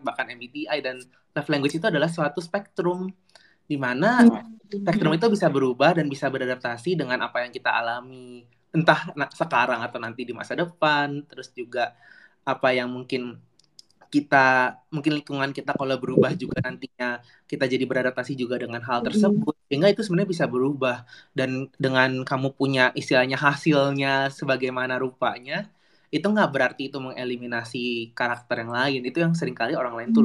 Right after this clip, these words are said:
Speaker 1: lupa.
Speaker 2: Oke.
Speaker 1: Jadi,
Speaker 2: Oke.
Speaker 1: ya, menjadi alasannya gara-gara misalnya nggak mau ngomong di depan, "Ah, gitu, aku nggak mau presentasi ya, aku bikin P P T aja, soalnya aku introvert, hehe," gitu. Tapi kayak, eh, sebenarnya introvert itu kan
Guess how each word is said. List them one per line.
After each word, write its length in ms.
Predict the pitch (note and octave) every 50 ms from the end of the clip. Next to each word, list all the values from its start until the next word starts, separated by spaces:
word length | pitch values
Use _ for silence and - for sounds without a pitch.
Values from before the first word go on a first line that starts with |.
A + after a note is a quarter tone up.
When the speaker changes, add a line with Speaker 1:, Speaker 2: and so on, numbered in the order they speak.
| G3 F3+
Speaker 1:
lupa. 240 | - - - A3 A3
Speaker 2:
Oke. 400 | G#3 G3+ G3 F#3+ F#3+ F#3 F3+ F3 E3+ F3+ G3+ A3 A#3 - - -
Speaker 1:
Jadi, 560 | - B2 B2 B2 B2 D3 F3 F#3+ G3 F#3+ E3+
Speaker 2:
Oke. 160 | A#2 G#3 G3+ D3+
Speaker 1:
ya, 240 | C3 B2 B2 A#2+ - - F#3 F2+ - - -
menjadi 400 | C#3 C3 B2 B2 A#2 C3 F#2+ A#2+
alasannya 480 | A#2+ A#2+ A#2 - C3 A#2 A#2+ D#3 F#3+
gara-gara 640 | E3+ C#3 B2+ B2 A#2+ A2+ A#2 A2+ C3 E3 F#3+ G3+ - - _ -
misalnya 560 | C#3+ C3 - C3 A#2+ B2+ D#3 F#3+ F#3+ D#3+ E3 E3 - _ _ _ _ _ _ _ -
nggak 80 | D3 C#3
mau 160 | C#3+ D3 D#3
ngomong 400 | D#3 D#3 D3+ D3 D3 D3+ D3+ D3+
di 80 | D3+ C#3+
depan, 240 | D#3 E3 F3+ G3+
"Ah, 160 | G3+ A#3+ A#3+ G#3+
gitu, 240 | E3 E3+ - A3
aku 160 | - - G#3+ A3
nggak 140 | F#3+ E3+ D3+
mau 80 | D3+
presentasi 480 | D3+ D3 D#3+ E3 D3+ D3+ E3 E3 G3 F#3
ya, 80 | D#3+ E3+
aku 160 | E3+ F#3 E3+
bikin 160 | E3 D#3+ D3
P 80 | C#3+ C3+
P 160 | - C3 -
T 60 | -
aja, 240 | B2 B2 B2 B2 D#3
soalnya 320 | E3 D#3 C3+ B2+ C3+ C#3 -
aku 80 | C#3+
introvert, 400 | C3+ C3+ B2 B2 - - - - - -
hehe," 400 | C3 B2 A#2+ C3 B2 A#2 A2 A2+
gitu. 160 | A2 - -
Tapi 80 | - F3
kayak, 200 | E3+ D3+ - - - _ _ _ _ _ _ _ _ _ _ _ _ _ _ _ _ _ _ -
eh, 440 | D3+ C#3+ C#3 C#3 C3+ C3+ C3+ C3+ C#3+
sebenarnya 640 | C#3 - C3 C3+ C3 B2+ C3 D#3+ G3+ A#3 A3 - -
introvert 480 | - C#3+ B2 B2+ B2+ C3+ E3 D#3 D#3+ -
itu 60 | -
kan 160 | F3 G#3 A3